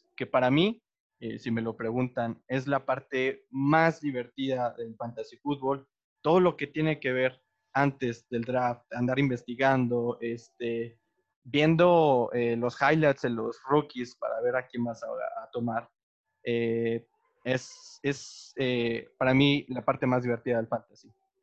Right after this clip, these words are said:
Y después viene lo complicado, ahora sí, que es en la temporada regular,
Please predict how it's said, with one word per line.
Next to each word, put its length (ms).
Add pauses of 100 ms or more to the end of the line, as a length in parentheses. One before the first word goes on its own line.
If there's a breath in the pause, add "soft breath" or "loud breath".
(280)
Y 520
después 400
viene 280
lo 160
complicado, 580
ahora 220
sí, 280
que 120
es 140
en 100
la 140
temporada 600
regular, 640